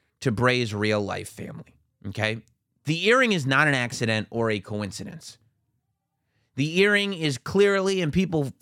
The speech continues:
spotted it online right away, the same earring that Bo Dallas, Bray's real life brother,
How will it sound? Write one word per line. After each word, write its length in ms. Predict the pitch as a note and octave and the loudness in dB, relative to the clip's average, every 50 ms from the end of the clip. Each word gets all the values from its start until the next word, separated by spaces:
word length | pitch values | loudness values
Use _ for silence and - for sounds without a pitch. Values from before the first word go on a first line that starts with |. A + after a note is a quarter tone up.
| - - | -20 -16
spotted 420 | - - - - E3+ E3+ F3 F3 E3+ | -12 -10 -2 2 4 4 6 4 4
it 100 | E3 D3+ | 4 4
online 420 | D3+ D3 C#3+ C#3+ C#3 C#3 C3+ C3 | 4 4 4 4 2 2 2 4
right 200 | B2+ B2 C3 C3+ | 4 4 4 4
away, 400 | C3+ C3+ A#2+ G#2+ F2+ E2+ - - - _ _ _ _ _ | 2 0 0 -2 -2 -6 -10 -14 -18 _ _ _ _ _
the 100 | - B2+ | -4 -4
same 380 | A#2+ - - E3 E3 E3+ E3+ E3+ | -2 -2 -2 -2 0 0 -2 -2
earring 680 | D3 D#3 D#3 D#3 D3+ C#3 B2 A2+ G#2+ G2+ G2+ G2 G2 - _ _ _ _ - | -2 -2 0 0 2 2 0 0 0 -2 -4 -6 -8 -10 _ _ _ _ -10
that 420 | G#2 G#2 A2+ B2 A#2 F#2+ - G#2 | -6 -2 -2 -2 -2 -2 -2 2
Bo 200 | G#2 C#3 C#3+ C#3+ C3 | 4 4 4 4 2
Dallas, 680 | A#2 C3 B2+ B2+ A2 G2+ F#2 F2 F2 - - - - _ _ | 0 0 0 0 -2 -4 -6 -10 -10 -12 -12 -14 -16 _ _
Bray's 420 | - B2 C3 C3 C3 B2+ A#2 G2+ - - _ _ _ | -2 0 0 0 0 0 -4 -6 -8 -12 _ _ _
real 280 | A2+ A#2 C#3 C#3 C3 B2 | 0 2 4 4 4 4
life 320 | A#2+ A2+ A#2 A#2 G2+ - | 2 2 0 0 -2 0
brother, 460 | - E3 E3+ E3 B2 G#2 F2 G2 G#2+ | 2 2 2 2 2 -2 -6 -8 -12